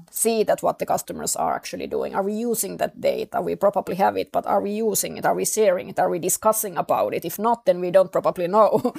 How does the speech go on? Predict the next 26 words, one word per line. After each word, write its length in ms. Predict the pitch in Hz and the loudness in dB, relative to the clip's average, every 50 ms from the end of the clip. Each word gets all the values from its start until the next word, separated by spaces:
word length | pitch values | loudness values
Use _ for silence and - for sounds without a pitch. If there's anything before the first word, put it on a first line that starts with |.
| 370 392 | -4 -2
<laughs> 220 | 403 381 349 - | 0 0 0 2
what 280 | - 202 214 220 214 - | 6 6 6 6 6 4
our 260 | 202 - 190 - - | 4 6 4 4 4
customers 460 | - 180 185 - - 190 185 185 - | 2 0 -2 0 0 2 2 2 6
are 140 | 214 226 208 143 | 6 6 6 4
actually 340 | 147 - - - 175 170 160 | 0 -4 -6 -6 -4 -2 0
doing, 300 | 170 180 170 170 170 185 | 2 4 4 4 6 6
although 260 | 196 190 185 196 190 | 6 6 6 6 4
we 140 | 180 185 185 | 4 2 2
might 300 | 208 220 - 392 - - | 4 6 6 4 4 2
have 300 | - - - - - - | 0 2 2 2 2 0
the 80 | - | 0
data 400 | 214 - 180 - - - - - - | 2 4 4 4 2 0 -2 0 2
there 320 | - 208 - 110 95 - | 4 4 4 4 4 4
available. 720 | - - 180 190 202 208 - - - - 135 127 131 - _ _ - - - - - - - - - - - | 2 2 4 4 4 4 4 -2 -8 -8 -8 -8 -8 -10 _ _ -20 -20 -20 -20 -20 -20 -20 -20 -20 -12 -4
Uh, 280 | - 175 - - 165 - | -2 0 0 0 0 -2
so, 300 | 233 - 190 196 - - 175 | -2 -2 -2 -2 -2 -2 -4
so 220 | - - 190 190 | -2 0 0 0
it's 180 | 185 196 - - | 0 0 0 2
also 340 | 202 202 202 - 208 190 185 | 2 2 2 2 0 0 0
that, 240 | - 196 - _ | 0 -2 -4 _
do 100 | - 208 | 0 0
we 220 | 208 202 202 196 190 | 2 2 2 2 0
make 280 | 196 202 196 190 - - | 0 -2 -4 -4 -4 -4
these 200 | 185 175 170 - | -4 -4 -4 -4
things 520 | - - 196 190 185 190 - - - - | -4 -2 -2 -2 -2 -2 -4 -4 -4 -6